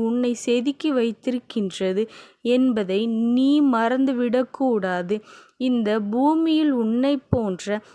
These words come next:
கஷ்டங்களை அனுபவித்தவர்கள் வேறு யாரும் இல்லை. உன்னுடைய சூழ்நிலைகளில் நீ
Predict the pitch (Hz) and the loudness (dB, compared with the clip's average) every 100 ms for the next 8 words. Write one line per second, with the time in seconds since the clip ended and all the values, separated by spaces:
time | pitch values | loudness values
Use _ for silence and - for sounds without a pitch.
0 | _ - 220 214 - 294 294 302 302 285 | _ -8 -6 -6 -4 0 2 2 0 0
1 | 240 262 254 269 247 - 196 190 190 220 | 0 0 0 -2 -4 -6 -4 -4 -4 -4
2 | 208 208 233 277 294 247 240 226 254 269 | -4 -2 0 0 0 0 0 0 0 0
3 | 220 196 185 202 226 - - - 254 285 | 0 -2 -4 -4 -6 -12 -20 -4 0 2
4 | 285 226 202 214 226 277 294 302 302 302 | 2 2 0 0 -2 0 2 4 2 2
5 | 254 202 202 214 226 220 247 | 0 0 0 0 0 0 2